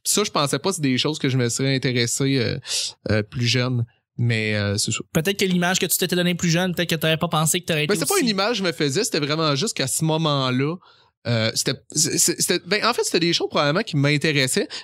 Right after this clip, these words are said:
Speaker 1: mais c'était l'effort de,
Speaker 2: De
Speaker 1: tu sais,
Speaker 2: le faire.
Speaker 1: tu sais, des, après ça, de lire puis d'apprendre que je trouvais difficile, tu sais.
Speaker 2: Ouais.
Speaker 1: Mais, euh, tu sais, tu matures à un moment donné puis tu te rends compte que c'est, c'est ça, des fois, c'est,
Speaker 2: Mm. C'est ça qui se
Speaker 1: ça
Speaker 2: passe.
Speaker 1: vaut la peine de faire le,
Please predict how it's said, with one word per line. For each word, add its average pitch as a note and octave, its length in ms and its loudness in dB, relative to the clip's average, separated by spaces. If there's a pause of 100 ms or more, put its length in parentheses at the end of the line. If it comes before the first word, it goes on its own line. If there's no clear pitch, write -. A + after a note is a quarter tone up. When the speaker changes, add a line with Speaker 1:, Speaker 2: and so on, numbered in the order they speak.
(100)
Speaker 1:
mais C3 80 2
c'était C#3+ 220 0
l'effort D3+ 720 0
de, - 20 -8
Speaker 2:
De B2+ 320 0 (400)
Speaker 1:
tu - 60 -4
sais, - 60 0
Speaker 2:
le A#2+ 60 0
faire. C3+ 400 0
Speaker 1:
tu - 80 -10
sais, C#3+ 60 0
des, - 40 -
après C3+ 320 -2
ça, F3+ 160 -2
de C#3 180 0
lire D#3 500 0
puis - 80 -6
d'apprendre C3+ 540 -2
que A#2+ 100 0
je - 80 2
trouvais C3+ 300 0
difficile, D3 680 0
tu - 100 -4
sais. D3+ 220 0 (220)
Speaker 2:
Ouais. A#2+ 140 0 (100)
Speaker 1:
Mais, A2+ 320 0
euh, G#2+ 440 0
tu - 100 -6
sais, A#2+ 80 2
tu - 180 0
matures B2+ 380 0
à - 20 2
un A#2 60 2
moment A2 140 0
donné B2+ 180 2
puis C3+ 60 -4
tu - 100 0
te C3 80 -2
rends A#2 100 -2
compte A#2+ 240 0
que G#2+ 100 0
c'est, A#2+ 320 0
c'est - 160 0
ça, - 140 0
des B2 140 0
fois, B2 160 -2
c'est, - 180 0 (640)
Speaker 2:
Mm. A#2 80 0 (280)
C'est - 180 -8
ça B2 100 0
qui B2 80 -2
se - 80 -2
Speaker 1:
ça - 60 -2
Speaker 2:
passe. A#2+ 120 2
Speaker 1:
vaut A#2+ 80 4
la A2 140 0
peine A#2+ 180 2
de - 40 -6
faire - 120 2
le, - 100 0